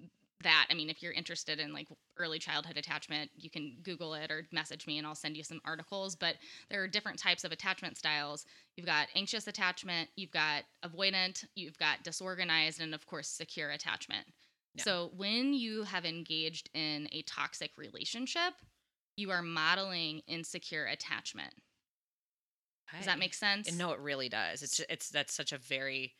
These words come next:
Speaker 2: plain way to put it, like, a very, like,
Speaker 1: Mm-hmm.
Speaker 2: easy to digest way to put it.
Speaker 1: Mm-hmm.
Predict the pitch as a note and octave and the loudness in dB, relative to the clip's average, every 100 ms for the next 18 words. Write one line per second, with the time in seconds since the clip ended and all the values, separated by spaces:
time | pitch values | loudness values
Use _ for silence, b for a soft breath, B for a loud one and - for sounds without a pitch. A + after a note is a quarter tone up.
0 | b b b b _ _ _ _ _ - | b b b b _ _ _ _ _ -2
1 | D3 C3 A#2+ A2+ - C3 - B2 B2+ A#2+ | -2 0 -2 -4 -4 -4 -2 -4 -2 2
2 | A#2 A2+ - A#2+ A#2+ F3+ C#3 C3+ B2+ A#2 | 4 2 0 -6 -6 -8 -4 -4 -4 -8
3 | B2 G#2+ B2 - - - - - - - | -8 -6 -6 -6 -8 -10 -12 -12 -12 -10
4 | E3+ | -10